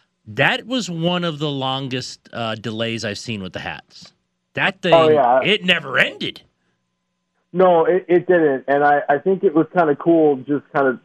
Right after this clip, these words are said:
Speaker 2: to prolong that moment. And, you know, at, like, at times you're sitting there thinking, like, "Oh, well, maybe this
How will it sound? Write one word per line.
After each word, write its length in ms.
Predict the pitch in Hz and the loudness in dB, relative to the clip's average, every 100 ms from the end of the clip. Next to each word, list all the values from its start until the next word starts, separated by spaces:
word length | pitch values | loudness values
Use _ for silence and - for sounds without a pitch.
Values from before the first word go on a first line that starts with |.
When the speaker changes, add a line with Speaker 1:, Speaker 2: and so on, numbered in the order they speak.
| - | -6
Speaker 2:
to 80 | - | -2
prolong 640 | - 135 127 127 131 135 | 2 2 4 4 2 2
that 260 | 131 113 117 | 2 0 -2
moment. 540 | 123 135 131 123 110 - | 0 0 0 -2 -2 -4
And, 420 | 120 120 117 117 | 0 2 0 0
you 120 | 127 | 0
know, 140 | 127 120 | 2 4
at, 180 | 127 127 120 | 0 -4 0
like, 140 | 139 | 2
at 180 | 135 120 | 2 0
times 360 | - 165 143 131 | 0 0 0 -2
you're 140 | 123 - | -6 -10
sitting 160 | 123 | -2
there 140 | 117 110 | -2 0
thinking, 300 | 123 113 113 | -2 0 0
like, 180 | 110 120 | -2 2
"Oh, 300 | 131 127 117 | 2 2 2
well, 80 | 117 | 0
maybe 260 | 127 127 | 0 0
this 180 | 123 120 | 2 0